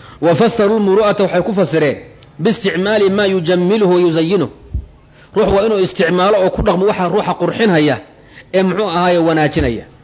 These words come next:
Waa aniga shalay nin baa wuxuu yidhi reer qorraxeeya ah, foolxumo Allah iga baay buu yidhi. Fadhi xumana iskaga baay. Yacni ruux waa inuu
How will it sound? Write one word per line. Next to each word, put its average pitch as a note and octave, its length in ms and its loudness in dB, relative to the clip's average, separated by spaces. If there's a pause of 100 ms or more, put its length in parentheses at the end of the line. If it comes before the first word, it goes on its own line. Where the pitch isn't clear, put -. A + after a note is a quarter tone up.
(680)
Waa B2+ 80 -10
aniga E3+ 220 -2
shalay E3 220 0
nin E3+ 140 -4
baa D#3+ 140 -2
wuxuu D#3+ 220 -4
yidhi C#3+ 120 -2
reer D3 100 -2
qorraxeeya D3+ 420 -2
ah, D3 100 -2 (260)
foolxumo D3 320 -6
Allah D#3+ 220 -2
iga D#3 100 -2
baay D3+ 220 -2
buu C3+ 160 -4
yidhi. A#2+ 80 -12 (380)
Fadhi D#3+ 240 -4
xumana D#3+ 300 -2
iskaga B2+ 280 -8
baay. A#2 220 -12 (500)
Yacni E3 220 -4
ruux G#3+ 180 0
waa F#3 80 -4
inuu F#3+ 120 0